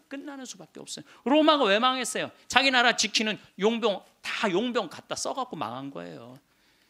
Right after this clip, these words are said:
우리나라도 지금 외국인 노동자들 엄청나게 들어오잖아요. 그러니까 중소기업에 가보면 전부 사람이 없다고 난리야. 그런데 국가에 보면은 지금 애들 캥거루 주기 백만 명에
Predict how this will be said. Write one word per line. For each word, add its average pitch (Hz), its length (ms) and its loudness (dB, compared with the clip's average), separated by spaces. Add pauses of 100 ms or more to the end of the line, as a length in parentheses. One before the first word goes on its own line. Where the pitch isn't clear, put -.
(300)
우리나라도 226 580 2
지금 214 560 -8
외국인 208 520 0
노동자들 185 760 -2
엄청나게 233 600 -2
들어오잖아요. 175 720 -6 (500)
그러니까 339 260 2
중소기업에 240 640 0
가보면 175 500 -4
전부 370 440 -4
사람이 190 400 -4
없다고 143 320 -6
난리야. 160 460 0 (380)
그런데 277 520 6 (320)
국가에 285 340 6
보면은 262 380 0 (220)
지금 254 260 0
애들 196 420 2
캥거루 311 460 2
주기 175 160 -6
백만 190 440 -4
명에 135 320 -10